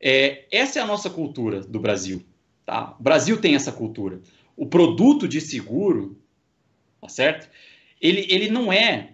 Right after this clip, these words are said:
um produto que é democratizado. É, se a gente parar pra pensar, a maior parte da população brasileira não tem acesso ao produto de seguro. E esse é um debate importante. Então, a, às vezes, quando eu olho, olha, a,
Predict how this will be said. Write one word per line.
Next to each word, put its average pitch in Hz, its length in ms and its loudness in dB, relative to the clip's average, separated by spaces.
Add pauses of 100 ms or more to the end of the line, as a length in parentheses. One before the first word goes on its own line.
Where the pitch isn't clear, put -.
(540)
um 147 100 0
produto 160 640 0
que 165 160 2
é 170 40 6
democratizado. 156 1000 0 (680)
É, 120 720 0
se - 160 -4
a 180 40 4
gente 214 180 -4
parar 202 160 2
pra 202 100 -2
pensar, 180 380 -2
a 190 40 -2
maior 190 220 0
parte 175 240 0
da 160 60 -2
população 151 580 0
brasileira 143 440 2
não 175 120 0
tem 180 200 0
acesso 156 360 -2
ao 131 60 -4
produto 117 320 -4
de 107 80 -10
seguro. 95 460 -8 (120)
E 135 140 4
esse 175 140 4
é 196 40 4
um 185 40 2
debate 165 360 2
importante. 143 800 -2 (640)
Então, 220 300 0
a, 156 260 2
às 147 120 0
vezes, 220 180 -2
quando 196 200 -4
eu 180 100 0
olho, 156 320 -2
olha, 156 440 0
a, 143 160 -6